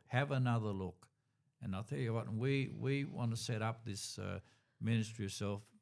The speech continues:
for that very purpose, to help people understand these things and get onto a, uh, a level of life they deserve to have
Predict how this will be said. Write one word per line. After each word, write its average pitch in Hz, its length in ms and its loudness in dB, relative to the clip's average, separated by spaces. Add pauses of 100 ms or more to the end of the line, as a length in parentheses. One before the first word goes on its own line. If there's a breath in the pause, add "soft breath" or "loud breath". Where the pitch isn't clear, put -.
for 107 120 -6
that 110 280 0
very 127 260 4
purpose, 120 640 -2 (120)
to 95 80 -6
help - 240 -4
people 95 260 -2
understand 92 560 -4
these 90 220 -6
things 85 300 -6 (260 loud breath)
and 98 160 -2
get 123 140 2
onto 123 260 4 (340)
a, - 220 -10
uh, 69 320 -10 (100)
a 104 80 -4
level 104 380 0
of 92 100 -6
life 104 240 0
they 101 120 -2
deserve 107 440 0
to 117 80 -2
have 127 220 0